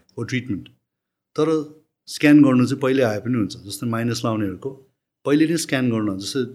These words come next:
if you come at twenty-two, हामीले every year scan गर्यौँ till the age of twenty-five सम्म भने, then we know आँखाको नानीको सेप कस्तो भइरहेछ, पातलो भइरहेछ कि स्टेबल छ। Stability is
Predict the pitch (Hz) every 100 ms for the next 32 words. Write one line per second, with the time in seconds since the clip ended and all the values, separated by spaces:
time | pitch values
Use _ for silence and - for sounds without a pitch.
0 | - _ 113 143 - 135 131 113 120 117
1 | 101 120 - - _ _ _ _ _ -
2 | 113 131 139 147 170 131 117 - 113 110
3 | 101 98 98 101 _ _ - 110 107 104
4 | 98 98 98 95 98 90 - 90 90 82
5 | 90 117 _ _ _ _ _ _ _ _
6 | _ 117 107 104 107 120 110 - - _
7 | _ _ _ _ _ 110 - 107 107 104
8 | 104 98 - 101 - 95 - 90 87 85
9 | 87 110 _ _ _ _ _ _ _ -
10 | 95 - 92 92 90 85 104 101 - 110
11 | 95 95 - - - 156 160 156 147